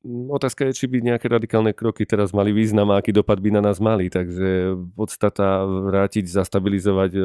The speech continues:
opäť stav, ktorý tu bol, to by bolo fajn. A na určité kroky, ktoré sú naozaj, e, myslím, progresívne pre divadlo, tak nadviazať. A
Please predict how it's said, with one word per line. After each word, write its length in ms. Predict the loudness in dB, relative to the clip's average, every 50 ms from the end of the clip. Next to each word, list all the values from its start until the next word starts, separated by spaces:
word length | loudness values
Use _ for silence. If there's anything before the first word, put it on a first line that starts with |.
| -2 -2
opäť 320 | -2 -2 -2 -2 -4 -4
stav, 240 | -4 -2 0 0 0
ktorý 480 | -2 -2 -4 -2 -2 0 -2 -4 -4
tu 140 | -2 -2 0 2
bol, 320 | 2 2 2 2 0 -2 _ _ _ -20 _ _ _ _
to 80 | -4 -2
by 100 | 0 2
bolo 160 | 2 2 2 2
fajn. 400 | -2 -2 -2 0 0 0 -2 -4 _ _ -20 _ _ -6
A 120 | -2 0 0 0 0 0 -2 -2 -2 -2
na 140 | 0 0 0
určité 400 | -2 -2 -6 -6 -8 -4 -4 -2
kroky, 320 | -2 0 -2 0 -2 -4
ktoré 240 | -6 -2 0 0 0
sú 420 | 0 -2 -2 -2 0 0 0 0
naozaj, 600 | -2 -2 0 0 0 0 0 0 0 0 0 0 0
e, 100 | -2 -2 -2 -4 -4 -4 -4 -4 -4
myslím, 400 | -4 -2 -2 -2 0 -2 -4 -6 -10 -10 -10 -10 -6
progresívne 560 | -2 0 0 0 0 -2 0 0 0 0 0
pre 160 | 0 0 0 0
divadlo, 320 | 2 0 2 2 2 0
tak 140 | 0 0 0
nadviazať. 480 | 2 2 2 2 0 -2 -2 -4 -8 -8 -6
A 100 | -4 -2